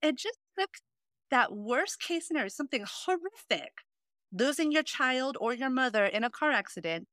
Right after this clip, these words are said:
And what a beautiful moment came from looking that shadow, looking that darkness in the eye, facing that fear head on, going to the end of the road and saying, "What if that worst case happens?" And realizing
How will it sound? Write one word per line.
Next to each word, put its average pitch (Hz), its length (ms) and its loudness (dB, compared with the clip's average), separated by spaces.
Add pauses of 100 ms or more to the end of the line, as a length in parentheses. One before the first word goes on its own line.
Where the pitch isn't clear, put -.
(180)
And 208 180 -2
what 262 160 2
a 311 60 0
beautiful 254 540 -2
moment 233 320 0
came 220 280 -2
from 165 200 -2
looking 208 680 -2
that 240 260 4
shadow, 190 480 -2
looking 196 480 -2
that 311 240 2
darkness 202 560 0 (260)
in 208 200 2
the - 160 0
eye, 180 340 4 (100)
facing 269 440 0
that 302 200 4
fear 220 320 0
head 196 240 -2
on, 165 200 0 (280)
going 294 380 6
to 349 100 -4
the 320 160 2
end 240 180 2
of 262 120 -2
the 247 100 0
road 202 200 4
and 196 120 -4
saying, 190 280 -4
"What 220 200 4 (100)
if 170 300 2 (640)
that 190 180 4
worst 185 280 0
case - 260 -6
happens?" 165 420 -2
And 175 160 -2
realizing 165 840 0